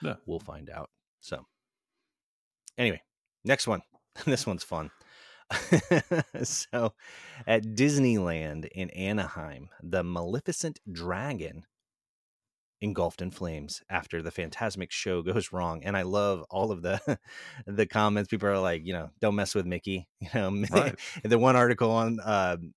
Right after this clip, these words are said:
Speaker 2: I believe it was Polygon, said, "Mickey is much too powerful. He must be <laughs> stopped."
Speaker 1: The, they have
Speaker 2: Uh,
Speaker 1: been
Speaker 2: but
Speaker 1: good.
Speaker 2: it,
Speaker 1: I've been
Speaker 2: yeah.
Speaker 1: reading through a couple.
Speaker 2: Oh, they're good. So basically, it's an animatronic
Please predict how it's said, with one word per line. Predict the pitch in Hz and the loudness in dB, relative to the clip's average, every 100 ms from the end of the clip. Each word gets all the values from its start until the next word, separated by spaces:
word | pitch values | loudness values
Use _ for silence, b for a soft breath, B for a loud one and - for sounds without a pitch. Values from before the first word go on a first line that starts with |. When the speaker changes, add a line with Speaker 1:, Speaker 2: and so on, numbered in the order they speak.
| - - | -18 -8
Speaker 2:
I | |
believe | 101 101 104 | -2 0 2
it | |
was | 101 - | 0 -2
Polygon, | - 90 92 92 98 | -2 -2 0 -2 -2
said, | - 87 | -2 -2
"Mickey | 87 107 - 98 | 0 -4 -2 -4
is | 90 92 | -4 -4
much | 92 - | -4 -4
too | 101 | -6
powerful. | - 85 80 - | -2 -2 -2 -4
He | 87 104 | -4 -2
must | 85 - | -2 -2
be | - | 2
<laughs> | |
stopped." | - - 131 - 151 - - - 139 - | 2 4 2 2 0 -2 -6 -4 -8 -6
Speaker 1:
The, | - 78 - B B B B | -2 -2 -4 B B B B
they | - 101 | 4 8
have | 170 151 | 10 12
Speaker 2:
Uh, | |
Speaker 1:
been | 135 | 10
Speaker 2:
but | - | 8
Speaker 1:
good. | |
Speaker 2:
it, | 87 | 6
Speaker 1:
I've | 90 104 | 6 6
been | 113 107 | 6 6
Speaker 2:
yeah. | |
Speaker 1:
reading | 98 98 | 6 4
through | 90 90 | 2 0
a | 82 | 2
couple. | 95 82 - - _ _ _ - | 2 0 -2 -8 _ _ _ 4
Speaker 2:
Oh, | 135 | 6
they're | 107 95 | 8 6
good. | 78 85 85 | 2 -2 6
So | 185 185 | 8 12
basically, | 226 165 | 10 10
it's | 135 123 | 6 8
an | |
animatronic | 113 120 135 - 85 85 85 | 6 4 2 0 0 0 -4